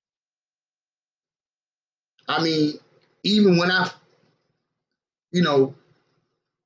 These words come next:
when it first happened, even I was like, "Hmm, something, something just ain't right. Something just ain't right."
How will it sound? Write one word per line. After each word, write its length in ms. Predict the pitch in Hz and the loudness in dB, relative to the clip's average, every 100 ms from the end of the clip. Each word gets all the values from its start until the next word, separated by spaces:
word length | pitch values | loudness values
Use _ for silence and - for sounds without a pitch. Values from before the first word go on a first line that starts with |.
| _ _ _ | _ _ _
when 160 | - 156 | -4 -2
it 160 | 214 - | -2 -2
first 240 | 180 147 | -2 0
happened, 280 | 170 - 151 | -2 -2 -2
even 180 | 175 156 | -2 -2
I 160 | 156 | -2
was 100 | 143 | 0
like, 220 | 131 123 | 0 -2
"Hmm, 560 | 120 165 151 139 123 113 | -2 -2 0 0 -2 -4
something, 440 | - 196 139 135 | -4 -4 0 0
something 300 | 127 170 139 | 0 0 0
just 180 | 135 123 | 0 0
ain't 200 | 127 117 | -2 -2
right. 320 | 123 117 - - _ _ _ _ _ _ _ _ _ _ _ _ _ _ _ _ _ _ _ _ _ _ _ - | -2 -2 -4 -10 _ _ _ _ _ _ _ _ _ _ _ _ _ _ _ _ _ _ _ _ _ _ _ -10
Something 320 | - 170 127 | -6 -4 -2
just 240 | 139 127 | -2 -2
ain't 180 | 127 123 | -2 -2
right." 300 | 120 113 92 | -2 -4 -6